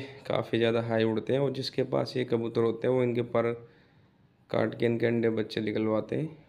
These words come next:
और उन्हें उड़ाते हैं। बाकी जो कलसरा कबूतर हुआ ये भी आसमान में बंद होके उड़ते हैं, पर ये ढाई सौ से पाँच सौ रुपये जोड़े में मिल जाते हैं, ठीक है। आपको ख़रीदना आना चाहिए, पर उड़ान के मामले में बहुत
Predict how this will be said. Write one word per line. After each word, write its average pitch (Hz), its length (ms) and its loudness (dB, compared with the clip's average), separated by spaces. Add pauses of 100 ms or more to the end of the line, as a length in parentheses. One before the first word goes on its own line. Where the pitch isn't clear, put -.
(140)
और 117 80 0
उन्हें 113 200 0
उड़ाते 104 360 -4
हैं। - 120 -8 (640)
बाकी 113 240 2
जो 135 160 4
कलसरा 127 460 6
कबूतर 135 420 4
हुआ 127 180 6
ये 127 180 6
भी 131 160 4
आसमान 120 400 2
में 120 160 2
बंद 117 180 4
होके 117 300 2 (880)
उड़ते 120 320 4
हैं, 135 220 6 (320)
पर 123 120 4
ये 120 580 4
ढाई 113 180 4
सौ 123 200 2
से 123 200 4
पाँच 120 320 0
सौ 120 120 2
रुपये 120 300 0 (1400)
जोड़े 117 320 6
में 123 120 8
मिल 113 220 4
जाते 104 300 0
हैं, 104 140 -2
ठीक 135 240 2
है। 143 140 6 (240)
आपको 110 280 0
ख़रीदना 110 380 2
आना 113 320 0
चाहिए, 123 320 0
पर - 180 0
उड़ान 131 340 6
के 151 120 2
मामले 139 300 6
में 143 180 2
बहुत 120 320 2